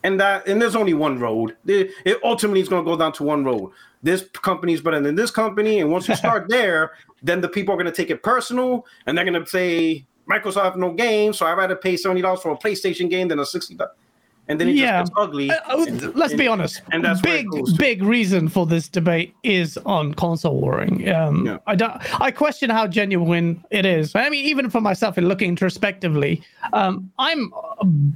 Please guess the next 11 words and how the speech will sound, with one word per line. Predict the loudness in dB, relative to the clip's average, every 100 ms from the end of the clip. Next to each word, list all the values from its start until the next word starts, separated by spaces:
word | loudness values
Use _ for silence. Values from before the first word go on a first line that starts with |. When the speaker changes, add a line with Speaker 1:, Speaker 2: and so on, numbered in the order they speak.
| -4 _ -6
Speaker 2:
uh, | -2 0
probably | 0 0 2
the | 2
last | 0 0
person | 0 2
who | 0
can | 2
talk | 0
about | 2 2 0 0
that. | -2 0 0
Well, | 0 -2